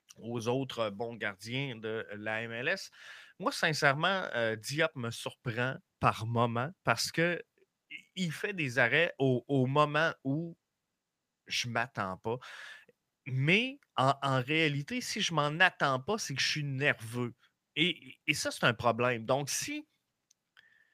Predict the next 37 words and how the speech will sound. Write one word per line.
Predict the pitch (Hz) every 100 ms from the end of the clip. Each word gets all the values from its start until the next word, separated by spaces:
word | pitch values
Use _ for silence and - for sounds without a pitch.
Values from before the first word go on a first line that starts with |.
| _ _ -
je | 123 -
vois | 147 208
le | 190
jeu | 143 208
arriver, | 170 143 147 202 214
puis | 165
là, |
je | 170
suis | - 143
nerveux | 143 175 135 135 175 214
de | 139
voir | 117 160 170
Clément | 151 135 135
Diop | 123 131 151
devant | 113 107 117
sa | 107 95
cage, | 135 147 151 139 - - -
ça | 123
veut | 123
dire | 151 196 -
que | 160 170 160 -
je, | - -
je, | 123 - -
je | -
suis | -
pas | -
en | 165
position | 139 120 - 123
de |
confiance. | 117 104 127 104 -
Ça | 107
veut |
dire | 131 151
que | 127
mon | 123 135
gardien | 117 110 131 170 226 - - - - -
dégage | 104 139 143 160 151 135 -